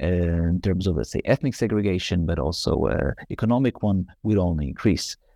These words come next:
This is why we see how this is, um, we see the growing literature and, uh, the concept of, uh, neo-apartheid, uh, which, uh, is a phenomenon that we see in, uh,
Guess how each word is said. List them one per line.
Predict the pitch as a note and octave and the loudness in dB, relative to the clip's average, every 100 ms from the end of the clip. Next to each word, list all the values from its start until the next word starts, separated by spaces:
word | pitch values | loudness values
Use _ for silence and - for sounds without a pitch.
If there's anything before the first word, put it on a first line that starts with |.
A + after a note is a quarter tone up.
| _ | _
This | - G#2 | -2 -2
is | |
why | G2+ G2 | 0 2
we | F#2+ F#2+ | 2 0
see | - G2+ G2 F#2+ - | -2 0 2 2 -2
how | - F#2+ D#2+ D#2 D2+ | -4 -2 0 2 0
this | E2+ - | 0 -2
is, | G2 - | -4 -2
um, | C#2+ C2 C2+ - | 0 0 -2 -4
we | - G2 | -2 -2
see | - | 0
the | G2+ | -4
growing | - G#2+ G2+ G2+ | 0 0 2 0
literature | - G#2+ - G2+ F#2 | -2 -4 -2 0 0
and, | E2 | 0
uh, | C2 - | -2 -4
the | E2+ | -2
concept | - G#2 - E2+ | 0 0 -2 -2
of, | - F2+ - | -2 -2 -2
uh, | F2+ D#2 - - - | -2 0 -4 -8 -2
neo-apartheid, | G#2+ G2 F2 G#2 A#2+ D3+ C3 D3 C3+ C3 - _ _ - | 0 0 0 0 -2 -2 -4 -2 -2 -6 -20 _ _ -2
uh, | F#2 F2+ D#2 | 0 2 0
which, | D2+ G2 G2 - | 0 0 -2 0
uh, | F#2 D#2+ C#2 C2+ A1 - | 0 2 0 -2 -2 0
is | C2 - G1+ G1+ | -2 -4 -6 -6
a | |
phenomenon | - D2 F2 D#2+ D#2+ | -4 -2 0 2 0
that | E2+ | -2
we | - | -4
see | - - | -2 -2
in, | B1 G#1+ | 0 -2
uh, | - | -4